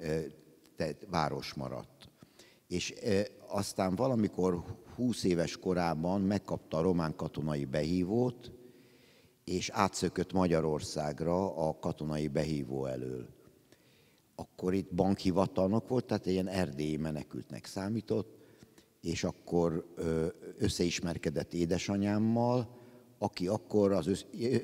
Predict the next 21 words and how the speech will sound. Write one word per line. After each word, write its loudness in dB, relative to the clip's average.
ismerkedésük 0
idején 2
tizenöt 0
éves -4
volt. -8
Ö, -2
az -4
édesanyám 2
az 0
szeretett -2
volna 0
elszökni -2
a -4
szüleitől, 2
akiket -6
én 0
nagyon 2
szerettem, -4
az 0
anyai 0
nagyszüleimet, -2